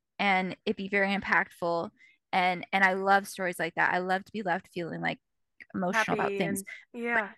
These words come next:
Speaker 1: But, yeah. But to have a story that leaves you feeling,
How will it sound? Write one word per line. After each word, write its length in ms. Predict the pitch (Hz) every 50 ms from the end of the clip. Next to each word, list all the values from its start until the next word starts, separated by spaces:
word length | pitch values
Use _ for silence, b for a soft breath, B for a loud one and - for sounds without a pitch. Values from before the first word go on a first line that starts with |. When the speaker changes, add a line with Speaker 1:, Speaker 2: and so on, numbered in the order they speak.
| _ _ _
Speaker 1:
But, 80 | - 226
yeah. 420 | 240 269 311 320 269 220 208 - - _ b b b b b _ _ -
But 140 | 269 277 269
to 120 | - 277 233
have 420 | - 226 214 208 214 233 294 - - -
a 60 | 247
story 540 | - - - - 202 190 196 208 208 220 220
that 280 | 220 208 202 - 202 220
leaves 260 | 214 214 208 208 -
you 120 | 220 220
feeling, 600 | - - - 196 190 190 190 185 180 175 175 -